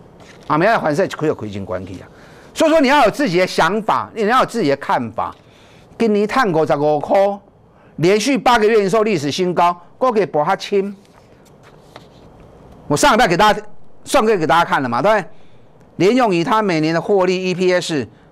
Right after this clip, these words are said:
跟股价的高点来计算的话，本益比都在十五倍到十九倍，没有例外过。所以你要注意啊，明天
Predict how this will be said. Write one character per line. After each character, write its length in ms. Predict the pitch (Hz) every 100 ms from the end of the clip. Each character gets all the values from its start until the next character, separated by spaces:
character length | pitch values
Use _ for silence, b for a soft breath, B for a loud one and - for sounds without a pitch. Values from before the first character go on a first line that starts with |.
| -
跟 180 | 208 208 208
股 200 | 147 139
价 160 | 208
的 80 | 170
高 320 | - 185 180
点 340 | - 123 95 98 - _ -
来 160 | - 151
计 160 | 190 170
算 180 | 202
的 80 | 156
话， 240 | 165 147 - b b -
本 140 | 170
益 60 | 226
比 160 | 160
都 120 | 165 180
在 140 | 180
十 180 | - 180
五 140 | 175
倍 160 | 185 160
到 100 | 156
十 160 | 147
九 220 | 139 113 101
倍， 260 | 131 98 -
没 140 | 170
有 120 | 208
例 160 | 156 165
外 220 | 160 143
过。 300 | 123 143 92 - _ - - - - - - - - - - - - - - - - - - - -
所 120 | 262
以 40 |
你 40 | 262
要 120 | 240
注 280 | - 233 226
意 140 | 143
啊， 240 | 117 92 - - - - - -
明 180 | 156 208
天 320 | 247 240 240